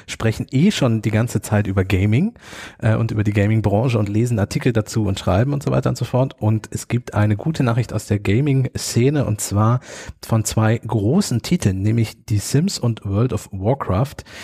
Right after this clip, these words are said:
Beide Titel setzen sich jetzt für, ähm, mehr Di-, äh, Genderdiversität ein.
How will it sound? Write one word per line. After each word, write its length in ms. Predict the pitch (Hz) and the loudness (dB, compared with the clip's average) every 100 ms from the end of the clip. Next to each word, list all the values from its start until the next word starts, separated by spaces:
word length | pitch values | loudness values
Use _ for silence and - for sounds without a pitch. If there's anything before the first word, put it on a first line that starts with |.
| - - - | -18 -16 -2
Beide 320 | 101 165 151 | 2 2 2
Titel 460 | - 147 135 139 - | -2 0 2 2 0
setzen 580 | 110 101 110 - - 123 | -2 0 0 0 0 0
sich 240 | 113 - | 0 0
jetzt 380 | 120 - - - - - | -2 -2 -8 -14 -16 -12
für, 600 | - 110 110 110 101 - | -4 2 4 2 0 -2
ähm, 640 | 98 104 101 101 101 101 98 95 92 95 92 156 - - | 2 2 2 0 0 0 0 0 -2 0 -2 -2 -8 -6
mehr 220 | 107 117 135 | 0 2 2
Di-, 240 | 127 - | -2 2
äh, 160 | 113 110 | 2 4
Genderdiversität 880 | 147 196 95 85 85 85 - - | 2 2 2 0 -2 -6 -6 -8
ein. 280 | - 82 82 | -8 -10 -12